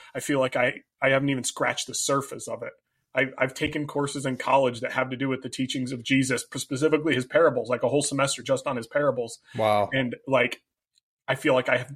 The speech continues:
Speaker 1: not even scratched the surface of some of these things, these metaphors.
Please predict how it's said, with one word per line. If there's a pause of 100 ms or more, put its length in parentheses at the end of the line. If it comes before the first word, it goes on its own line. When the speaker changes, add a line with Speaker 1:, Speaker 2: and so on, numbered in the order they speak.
(120)
Speaker 1:
not
even
scratched
the
surface
of
some
of
these
things, (100)
these
metaphors.